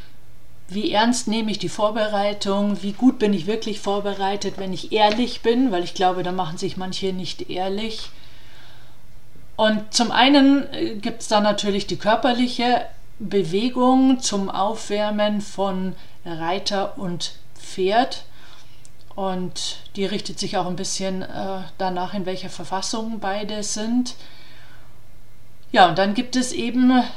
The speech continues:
daneben noch das mentale Äquivalent zum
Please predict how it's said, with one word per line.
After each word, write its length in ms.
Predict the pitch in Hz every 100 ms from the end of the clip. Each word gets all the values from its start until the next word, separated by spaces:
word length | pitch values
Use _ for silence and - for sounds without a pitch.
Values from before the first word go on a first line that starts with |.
| -
daneben 500 | 202 190 208 220 202
noch 400 | 196 202 - - -
das 300 | 202 196 196
mentale 840 | 190 - 185 202 240 233 240 240 240 -
Äquivalent 840 | 226 - 226 214 214 208 220 233
zum 640 | - - - 208 214 214